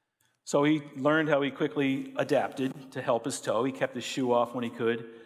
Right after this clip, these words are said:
He used his arms to get up and down so he wouldn't put pressure on it. He changed his whole routine and his whole life so he wouldn't put the toe under its normal pressure. Now, the way he told the story was very comical,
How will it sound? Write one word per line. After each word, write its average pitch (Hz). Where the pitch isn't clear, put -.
He 123
used 131
his 120
arms 120
to 127
get 117
up 120
and 117
down 117
so 117
he 104
wouldn't 113
put 120
pressure 113
on 104
it. 107
He 151
changed 170
his 143
whole 151
routine 147
and 131
his 120
whole 139
life 120
so 123
he 123
wouldn't 143
put 151
the 135
toe 131
under 113
its 113
normal 104
pressure. 131
Now, 156
the 156
way 175
he 170
told 156
the 156
story 147
was 135
very 127
comical, 127